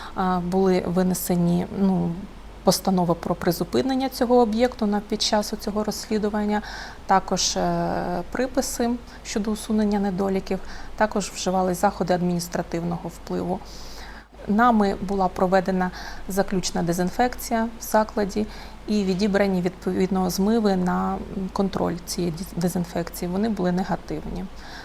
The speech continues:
На сьогоднішній день розслідування закінчено, спалах ліквідований. Люди, які, е, були в закладах,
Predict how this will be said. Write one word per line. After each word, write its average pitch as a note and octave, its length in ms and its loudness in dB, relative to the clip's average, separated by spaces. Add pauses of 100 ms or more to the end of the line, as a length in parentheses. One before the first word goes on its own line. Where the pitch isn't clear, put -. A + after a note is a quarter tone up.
(160)
На F#3+ 80 2
сьогоднішній A3 580 4
день F#3+ 260 2
розслідування F3+ 600 0
закінчено, G#3+ 640 0
спалах F#3+ 480 -2
ліквідований. A3+ 720 0 (440)
Люди, F#3+ 180 4
які, F#3 480 0
е, F3+ 320 0
були F#3+ 420 2
в F3 40 -6
закладах, F3 560 0